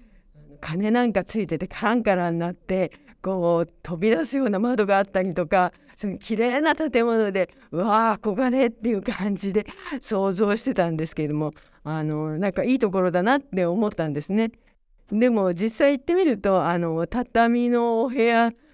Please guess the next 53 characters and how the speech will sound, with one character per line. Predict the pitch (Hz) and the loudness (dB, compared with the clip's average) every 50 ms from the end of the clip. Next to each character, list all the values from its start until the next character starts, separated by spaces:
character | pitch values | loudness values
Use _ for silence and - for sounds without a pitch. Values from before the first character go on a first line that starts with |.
| _ | _
二 | - - - - 233 226 | -20 -6 0 2 4 4
間 | 233 196 170 | 4 2 2
の、 | 165 170 180 208 226 - - - | 0 0 -2 -4 -4 -8 -14 -10
あ | - 170 180 | -6 -4 -4
の、 | 170 170 | -4 -4
普 | 156 - | -6 -6
通 | - 208 214 208 214 | -4 -2 0 0 0
の | 214 202 202 208 - - | 0 0 0 0 2 2
お | 185 | 2
家 | 196 202 - - 156 | 0 0 -4 -6 -6
だ | 208 185 | -6 -6
っ | - - - | -6 -8 -12
た | - 160 143 | -14 -12 -10
ん | 151 151 | -10 -8
で | 127 143 | -6 -6
す。 | - - 151 147 - - _ _ _ _ _ _ _ _ _ _ _ - | -6 -6 -8 -8 -8 -12 _ _ _ _ _ _ _ _ _ _ _ -4
で | 208 233 269 254 | 0 0 2 2
も、 | 220 185 190 - - - - - | 0 -2 -4 -6 -14 -20 -12 -6
あ | 170 170 | -4 -2
の、 | 180 185 180 | -2 -2 0
子 | - 196 | 0 0
供 | 202 240 285 320 | 2 4 4 4
た | 262 233 190 | 4 2 2
ち | - - 143 | 2 -2 -2
が | 147 143 143 | -2 -2 -2
結 | - 170 151 - | -2 -4 -4 -4
構 | 143 143 | -6 -8
来 | - - | -6 -4
て | - 202 | -2 -2
ま | 185 151 135 151 | 0 0 -2 -4
し | - - | -8 -8
て、 | - 147 139 - - _ _ _ _ _ _ _ | -6 -4 -4 -4 -8 _ _ _ _ _ _ _
で、 | 175 185 | -4 -4
先 | 175 - 226 220 220 208 | -2 0 2 2 2 2
生 | - 226 202 175 | 2 0 2 2
も、 | 160 160 156 143 - 139 | 0 0 0 -2 -2 -2
あ | 156 147 | -4 -2
の、 | 147 147 147 143 139 135 131 123 - _ 85 73 _ _ _ _ _ _ _ _ - - | -4 -4 -4 -4 -6 -8 -10 -12 -16 _ _ _ _ _ _ _ _ _ _ _ -12 -6
歓 | 170 196 165 160 | -4 -2 -2 0
迎 | 160 165 165 160 | 0 0 0 0
し | 160 - | -2 -2
て | - 165 151 | -2 -2 -2
く | - 156 | 0 0
れ | 151 151 143 | 0 0 -2
て、 | 151 - 165 151 139 - _ _ _ _ _ | -2 -2 -4 -4 -4 -6 _ _ _ _ _
そ | _ - - 262 | _ -2 0 2
れ | 269 285 | 2 2
か | 262 277 269 | 2 2 4
ら | 262 262 254 | 4 4 4
私 | 240 226 214 233 226 226 - 220 | 2 2 2 0 -2 -2 -2 -2
の、 | 208 208 202 196 | 0 0 0 0
あ | 185 | 0
の、 | 185 180 180 180 180 175 170 - | 0 0 0 -2 -2 -2 -4 -6